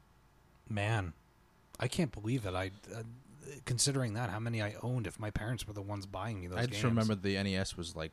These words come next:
Speaker 2: two hundred bucks when it first released here.
Speaker 1: That I remember. Um, so let's see. So Cobra Triangle was a little bit of a thing. Uh, I had fun with it for a couple of minutes, but I, I don't know how much I'll be going back to that. Uh,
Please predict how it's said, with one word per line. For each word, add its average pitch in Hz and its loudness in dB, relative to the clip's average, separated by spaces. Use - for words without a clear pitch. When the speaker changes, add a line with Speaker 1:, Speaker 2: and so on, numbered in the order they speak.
Speaker 2:
two 104 0
hundred 90 2
bucks 85 0
when 87 -2
it 80 -8
first 87 -4
released 85 -4
here. 90 2
Speaker 1:
That 107 2
I - 2
remember. 85 -4
Um, 113 6
so 127 8
let's 127 4
see. 117 6
So 131 4
Cobra 156 8
Triangle 120 4
was 113 6
a - 2
little 110 2
bit 107 2
of 104 -2
a 98 0
thing. 101 0
Uh, 104 6
I 160 8
had 185 10
fun 131 8
with 107 2
it 104 2
for 113 -2
a 98 -2
couple 101 2
of 95 0
minutes, 98 0
but 107 2
I, 107 4
I - 4
don't 110 6
know 104 6
how 95 2
much 98 2
I'll 101 2
be 104 0
going 95 -2
back 87 -2
to 104 -8
that. 92 2
Uh, 117 8